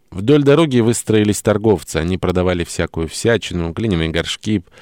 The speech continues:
притирания, травы, специи, медные, бронзовые клинки, похоже,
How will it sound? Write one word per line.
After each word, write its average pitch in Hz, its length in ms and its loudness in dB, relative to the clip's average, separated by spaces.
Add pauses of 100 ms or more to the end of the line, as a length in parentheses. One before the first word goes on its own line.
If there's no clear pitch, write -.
(200)
притирания, 82 640 -2
травы, 82 380 -2
специи, 85 600 -4
медные, 85 400 -2
бронзовые 87 500 0
клинки, 87 580 -4
похоже, 80 440 -6